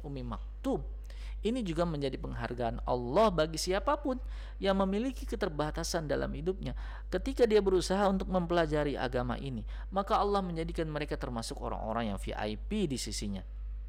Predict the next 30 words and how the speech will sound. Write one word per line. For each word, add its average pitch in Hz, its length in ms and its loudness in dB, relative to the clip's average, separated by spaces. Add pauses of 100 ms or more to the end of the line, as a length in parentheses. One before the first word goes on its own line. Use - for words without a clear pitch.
(1000)
Anda 135 240 2
tahu, 131 160 4
setelah 113 320 0
peristiwa 107 480 0
ini 131 160 0
Nabi 113 160 0
sallallahu 107 240 0
alaihi 104 160 -2
wasallam 117 180 -2 (640)
tidak 117 240 2
pernah 123 160 4
lagi 131 240 2
berpaling 127 480 2
dari 113 160 4
Abdullah. 101 480 -4 (240)
Setiap 156 480 2
beliau 160 160 2
datang, 160 400 -2
selalu 165 400 6
beliau 151 240 6
berkata, 131 400 -2 (160)
"Selamat 123 480 2
datang, 107 240 0
ahlan 104 320 -2
wa 92 80 -6
sahlan. - 480 -4
Apa 139 240 2
yang 120 160 -4
engkau 117 80 0
butuhkan, 110 640 -2